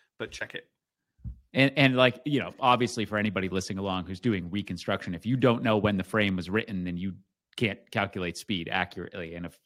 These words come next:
Speaker 2: that's what we're after, eh, the vast majority of the time is speed.
Speaker 1: Yeah,
Speaker 2: Um,
Speaker 1: and, and it's, and it's also a, it, it's also a really interesting, uh, uh,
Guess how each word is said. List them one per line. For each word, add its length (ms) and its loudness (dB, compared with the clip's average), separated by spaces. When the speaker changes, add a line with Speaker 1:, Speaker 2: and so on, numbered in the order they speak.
Speaker 2:
that's 300 -6
what 160 -6
we're 140 -2
after, 680 -6
eh, 200 -6
the 120 -6
vast 320 -4
majority 380 -2
of 60 -10
the 80 -10
time 300 -6
is 100 -6
speed. 320 -8
Speaker 1:
Yeah, 240 4
Speaker 2:
Um, 80 0
Speaker 1:
and, 160 0
and 120 0
it's, 360 -6
and 100 -4
it's 180 -4
also 360 -6
a, 140 -4
it, 260 -8
it's 240 -10
also 220 -6
a 60 -4
really 320 -4
interesting, 760 -6
uh, 40 -14
uh, 1040 -10